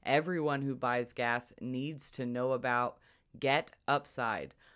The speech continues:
My listeners are earning cash back for every gallon of gas every time they fill up. Just download the free Get Upside app in the App Store or Google Play right now. Use promo code score for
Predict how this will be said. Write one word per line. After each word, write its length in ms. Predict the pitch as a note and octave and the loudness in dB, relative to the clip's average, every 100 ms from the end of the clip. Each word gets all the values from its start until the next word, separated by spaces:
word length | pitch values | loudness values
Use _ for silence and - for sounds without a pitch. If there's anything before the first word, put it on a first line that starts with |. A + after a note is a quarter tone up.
| _ | _
My 160 | B2+ C3 | 0 2
listeners 540 | C#3+ C#3 C#3 C#3 C3 | 2 -2 -4 -4 0
are 180 | C3 F#2 | 0 2
earning 300 | B2 C3+ C3 | 0 -2 -4
cash 420 | - B2 C3+ - | -2 0 2 0
back 260 | C3 B2+ B2+ | -2 0 0
for 240 | B2+ B2+ | -2 0
every 340 | B2 C#3 D3 C3 | 2 2 0 0
gallon 340 | B2 B2 A#2+ | 0 0 -2
of 160 | A#2 A2+ | -4 -2
gas 420 | A#2 A#2+ A#2+ - - | 0 0 -2 -12 0
every 300 | C3 D3+ F3 | 0 0 -4
time 300 | - C3 B2 | -2 -2 0
they 100 | A#2+ | -4
fill 320 | - B2+ C3 | -2 -2 -2
up. 300 | F#2 - - _ _ _ _ - | -2 -4 -12 _ _ _ _ -4
Just 260 | D3 - | -2 0
download 440 | C3 C3 C3+ B2+ B2+ | 2 2 4 0 0
the 80 | |
free 320 | B2 C#3 C3+ B2+ | -6 -2 -4 -2
Get 220 | C3 B2+ | 0 2
Upside 480 | C3 - C3 B2+ A2+ | 0 0 0 0 2
app 360 | G#2 B2+ - | 2 0 -2
in 100 | A#2 | -4
the 140 | B2+ A#2+ | -4 0
App 260 | A2+ C#3 | 0 -2
Store 420 | - C3 C#3 D3 | -4 -6 -2 -2
or 220 | F2 A#2+ B2 | 0 -2 -4
Google 420 | A2+ D#3 D#3+ B2+ | -4 -4 -2 -2
Play 300 | - C3 B2+ | 0 0 0
right 320 | B2+ C3 G2+ | 2 0 0
now. 420 | B2+ C#3 C#3+ D3 - _ _ _ | -2 0 0 -4 -10 _ _ _
Use 240 | E3+ G3 - | -4 -4 0
promo 320 | F#3 F3 D#3+ | 0 2 0
code 260 | D#3+ D#3 C3 | 2 0 0
score 420 | - D#3 D#3+ E3 | -6 2 2 2
for 200 | - | 0